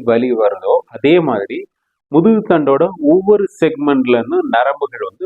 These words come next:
ஒவ்வொரு ஆர்கனுக்கு போகும்போது ஒரு பர்டிகுலர் செக்மெண்ட்ல ஏற்படக்கூடிய அழுத்தம் அந்த இடத்துல இருந்து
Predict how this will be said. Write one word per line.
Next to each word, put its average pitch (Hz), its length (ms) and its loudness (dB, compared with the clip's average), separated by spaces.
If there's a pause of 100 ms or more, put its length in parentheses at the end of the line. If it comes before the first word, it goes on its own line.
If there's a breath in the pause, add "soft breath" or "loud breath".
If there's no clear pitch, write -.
(100)
ஒவ்வொரு 170 340 0
ஆர்கனுக்கு 143 640 -4
போகும்போது 107 480 -8 (600)
ஒரு 156 160 2 (100)
பர்டிகுலர் 180 540 0 (680)
செக்மெண்ட்ல 151 580 2 (160)
ஏற்படக்கூடிய 131 720 0
அழுத்தம் 117 580 -4 (560)
அந்த 185 340 2
இடத்துல 185 420 2
இருந்து 185 200 0